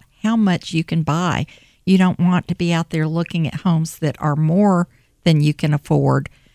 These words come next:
to buy, at least as far as your pre-approval goes, because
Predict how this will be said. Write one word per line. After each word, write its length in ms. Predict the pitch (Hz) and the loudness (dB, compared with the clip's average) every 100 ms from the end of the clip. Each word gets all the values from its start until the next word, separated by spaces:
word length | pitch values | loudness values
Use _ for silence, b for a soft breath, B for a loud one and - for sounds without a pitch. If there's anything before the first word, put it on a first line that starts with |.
| b b b b | b b b b
to 100 | - | -2
buy, 500 | 156 139 135 127 135 - - | 0 2 2 0 -2 -4 -4
at 140 | 156 | -2
least 260 | 165 147 - | 0 -2 -2
as 120 | 143 | -2
far 180 | - 160 | 2 2
as 120 | 143 | 2
your 80 | 143 | -2
pre-approval 640 | - 160 147 - 175 151 | -4 -4 -2 -2 -2 -2
goes, 500 | - 151 156 151 151 - b b b | -4 -2 0 0 -4 -10 b b b
because 540 | 190 - 180 165 - | -4 0 0 0 -4